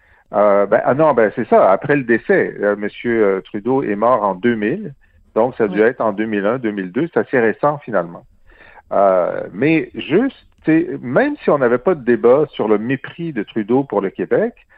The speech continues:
Speaker 1: euh, puis qu'il fallait trouver un lieu, ben, le lieu ne devrait pas être
Speaker 2: C'est
Speaker 1: l'aéroport,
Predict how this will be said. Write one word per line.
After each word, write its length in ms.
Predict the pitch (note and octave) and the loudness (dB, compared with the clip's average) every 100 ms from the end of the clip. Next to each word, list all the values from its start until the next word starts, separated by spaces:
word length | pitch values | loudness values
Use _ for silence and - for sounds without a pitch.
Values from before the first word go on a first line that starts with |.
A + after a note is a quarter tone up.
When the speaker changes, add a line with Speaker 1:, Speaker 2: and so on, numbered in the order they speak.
| _ _ - | _ _ 0
Speaker 1:
euh, 160 | G2+ | 0
puis 160 | - G2+ | 0 -10
qu'il 180 | - - | -16 -2
fallait 260 | A#2 C#3 | 0 0
trouver 400 | D3 - B2 C#3+ | -4 -6 -2 2
un 160 | C3+ A2 | 2 2
lieu, 460 | G2+ A2+ D#3+ C#4+ C4 _ _ _ - | 0 0 0 -2 -8 _ _ _ 0
ben, 220 | A#2 A#2 | 2 2
le 160 | G#2+ A2 | 0 -2
lieu 300 | A2 C#3+ B3 | 0 0 -2
ne 160 | F#3+ A2 | -2 0
devrait 420 | C#3+ F3 D3+ C#3 | 2 2 2 0
pas 320 | - A3+ C4 | 0 0 2
être 320 | A2+ B2 F3+ - | 2 2 0 -4
Speaker 2:
C'est 60 | G2+ | -2
Speaker 1:
l'aéroport, 800 | A#2+ B2+ A#2 - C3 G#3 A3+ | 0 0 -2 0 0 -2 -8